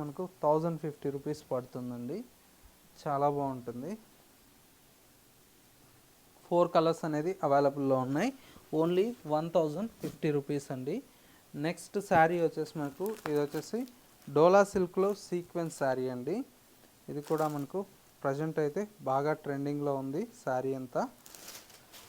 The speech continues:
ఈ విధంగా మొత్తం కూడా ప్రింటెడ్ స్టైల్తో మనకు ట్రైబల్ ప్రింటెడ్ స్టైల్తో మనకు శారీ అనేది డిజైన్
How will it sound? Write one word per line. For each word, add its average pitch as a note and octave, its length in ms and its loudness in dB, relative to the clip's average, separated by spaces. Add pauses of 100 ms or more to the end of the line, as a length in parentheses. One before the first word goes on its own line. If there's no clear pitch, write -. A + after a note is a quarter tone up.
(1400)
ఈ - 100 -6
విధంగా C#3 340 -4 (280)
మొత్తం D3+ 280 -8 (120)
కూడా D3 180 -4 (560)
ప్రింటెడ్ G#3 480 0
స్టైల్తో D3 500 0
మనకు D3+ 220 -4 (140)
ట్రైబల్ E3 460 4
ప్రింటెడ్ D3+ 440 -2
స్టైల్తో C3+ 380 -2 (100)
మనకు C3+ 200 -6 (120)
శారీ C#3 340 2
అనేది C3+ 300 -6
డిజైన్ C3+ 340 -2